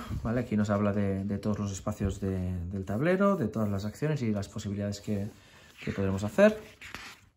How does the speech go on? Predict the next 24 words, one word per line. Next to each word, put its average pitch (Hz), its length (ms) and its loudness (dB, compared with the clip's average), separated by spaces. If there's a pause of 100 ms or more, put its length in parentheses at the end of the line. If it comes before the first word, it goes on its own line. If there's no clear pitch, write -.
(1900)
Sendas 117 400 6
de 113 60 4
la 107 40 6
sabiduría, 190 720 10
camino 131 180 4
del 131 100 6
espíritu, 180 380 4
las 143 140 10
regiones 123 340 2
del 143 160 8
bosque. 185 640 8 (640)
Bueno, - 160 -6 (540)
explica 101 500 -2 (800)
todas 123 200 8
las 107 140 2
fases 123 220 0
del 139 100 2
juego, 185 640 6
las 151 220 4
acciones 175 680 2 (380)
que - 160 -16
podemos 127 220 4
hacer, 180 520 6 (280)
requisitos, 190 1080 2